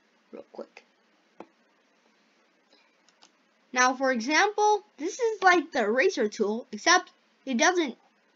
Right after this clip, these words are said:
erase any kind of part with the object. Now, when you right-click it, it'll show these outlines.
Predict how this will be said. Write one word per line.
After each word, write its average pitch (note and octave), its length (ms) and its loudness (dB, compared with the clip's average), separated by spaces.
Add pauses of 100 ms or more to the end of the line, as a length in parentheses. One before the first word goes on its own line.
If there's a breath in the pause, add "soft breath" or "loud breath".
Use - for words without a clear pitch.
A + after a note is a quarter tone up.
erase A#3 760 -4 (640)
any A#3 440 -2 (140)
kind B3 300 0
of A3 220 -4 (120)
part - 320 -2 (220)
with A3 100 -10
the - 100 -2
object. A3+ 580 -4 (1200)
Now, C4 280 8
when D4 160 2
you E4 120 2
right-click D4 600 4
it, D#4+ 200 -4
it'll C#4+ 280 0
show E4+ 340 0
these C4+ 340 -2 (1000 loud breath)
outlines. G#3 960 2